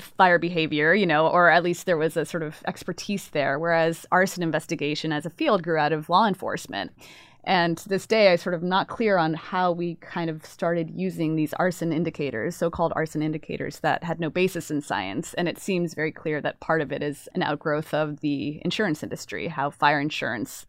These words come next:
sort of started and how insurers began investigating fires, uh, with an eye towards arson. Obviously, there's a sort of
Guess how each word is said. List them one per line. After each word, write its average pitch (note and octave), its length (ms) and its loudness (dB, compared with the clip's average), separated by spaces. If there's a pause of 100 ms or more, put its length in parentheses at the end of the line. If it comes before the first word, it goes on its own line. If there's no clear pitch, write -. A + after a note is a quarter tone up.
sort D#3+ 180 -4
of - 60 -8
started D#3+ 480 2
and D3+ 240 -4
how D3 400 0 (300)
insurers D#3+ 560 -2
began D3 600 -2 (460)
investigating D#3 840 -2 (140)
fires, C#3+ 680 0
uh, C#3 200 0
with D#3 120 -6
an D#3+ 80 -2
eye D3+ 180 2
towards C#3 300 -6
arson. B2+ 480 -4
Obviously, - 340 -4
there's C#3+ 220 -6
a D#3 40 -6
sort C#3+ 220 -8
of D3 120 -10